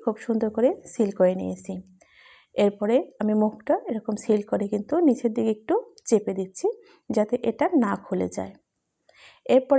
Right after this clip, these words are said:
আমি উপর দিয়ে অল্প একটু আটা ছিটিয়ে দিয়ে খুব সুন্দর করে বেলনা দিয়ে হালকা হাতে বেলে নেব। তবে কিন্তু তৈরি হয়ে যাবে একটি পেঁয়াজের পরোটা।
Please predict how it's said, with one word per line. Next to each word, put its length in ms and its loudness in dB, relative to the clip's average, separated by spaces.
আমি 120 0
উপর 220 -4
দিয়ে 160 -4
অল্প 160 -2
একটু 220 -6
আটা 280 -2
ছিটিয়ে 400 -2
দিয়ে 180 2
খুব 180 -20
সুন্দর 360 2
করে 220 4
বেলনা 380 -2
দিয়ে 160 -2
হালকা 400 0
হাতে 320 -4
বেলে 200 0
নেব। 200 -4
তবে 260 4
কিন্তু 240 0
তৈরি 200 6
হয়ে 220 6
যাবে 200 -2
একটি 220 -10
পেঁয়াজের 460 0
পরোটা। 440 -2